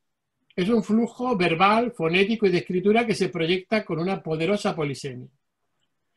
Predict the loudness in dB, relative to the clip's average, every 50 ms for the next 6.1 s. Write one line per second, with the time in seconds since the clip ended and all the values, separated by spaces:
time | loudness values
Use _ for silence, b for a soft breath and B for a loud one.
0 | _ _ -4 -2 0 4 2 2 4 2 -2 0 0 0 2 2 0 2 4 2
1 | 4 4 2 0 2 4 4 6 6 4 2 0 -2 -4 -6 -6 -6 -14 -12 -2
2 | 2 4 4 4 4 2 -4 -4 -8 -4 -2 -2 -2 0 0 0 2 2 2 0
3 | -2 -4 -8 -8 -6 -4 -4 -2 0 0 0 0 0 -4 -6 -6 -4 -4 -2 -2
4 | -2 -2 -4 -8 -10 _ _ b b b b b b b b b -6 -4 2 2
5 | 2 2 0 -2 -2 -2 -2 -2 -6 -6 _ -2 0 2 2 2 2 2 0 -2
6 | -6